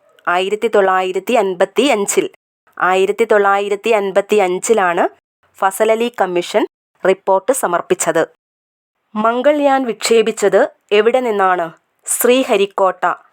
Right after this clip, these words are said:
രണ്ടായിരത്തി പതിമൂന്ന് നവംബർ അഞ്ചിനാണ് മംഗൾയാൻ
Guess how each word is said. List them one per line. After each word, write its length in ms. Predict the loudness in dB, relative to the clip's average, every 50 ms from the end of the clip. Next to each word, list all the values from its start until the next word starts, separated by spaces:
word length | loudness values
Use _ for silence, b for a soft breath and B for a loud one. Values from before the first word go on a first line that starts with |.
| _ _ _ _ _ _ _ -2
രണ്ടായിരത്തി 600 | -2 0 0 -2 -2 -2 -4 -4 -6 -6 -8 -6 -4 -4
പതിമൂന്ന് 520 | -2 -2 -2 0 0 0 0 2 0 0 -2 b b b b b -4 -2
നവംബർ 420 | 0 0 0 -2 0 0 -2 -2 -2 -6 _ -4 -4
അഞ്ചിനാണ് 580 | -2 -2 -4 -4 -4 -2 -2 0 0 -2 -4 -6 b b b b b _ -4 -2
മംഗൾയാൻ 480 | 0 0 0 0 0 0 0 0 -2